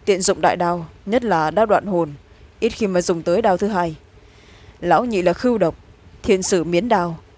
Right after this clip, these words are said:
trước khi giết người thường làm cho máu của đối phương chảy đến giọt cuối cùng thì mới hạ sát. Lão tam tên là Quách Bân, ngoại biểu quân tử,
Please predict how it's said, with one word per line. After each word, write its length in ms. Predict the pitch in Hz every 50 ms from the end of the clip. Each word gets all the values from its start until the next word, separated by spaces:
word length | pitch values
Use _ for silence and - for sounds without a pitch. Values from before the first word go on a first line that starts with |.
| - -
trước 140 | - 254 240
khi 120 | 233 196
giết 200 | 175 214 262 240
người 260 | 220 190 175 170 165
thường 200 | 165 - 185 180
làm 120 | 180 170 175
cho 120 | - 196
máu 180 | 190 185 170 185
của 120 | - 214
đối 160 | 185 170 175
phương 240 | 220 - 214 185 180
chảy 160 | - 196 165
đến 160 | 165 180 202 208
giọt 160 | - - - -
cuối 160 | 190 180 220
cùng 220 | - - 185 160 156
thì 120 | 175 170
mới 140 | 180 214 233
hạ 160 | 196 - -
sát. 240 | - - 160 190 - - - _ - - - - - - - - - - - - - - - - - - -
Lão 240 | 175 175 170 190 247
tam 260 | - 208 185 185 180
tên 180 | 196 190 185
là 80 | 175 165
Quách 220 | - 214 254 -
Bân, 260 | 220 185 175 175 170 165 139 _ _ - - - - - - -
ngoại 200 | 190 190 180 -
biểu 200 | 190 185 170 151
quân 200 | - 220 226 220
tử, 200 | 208 196 160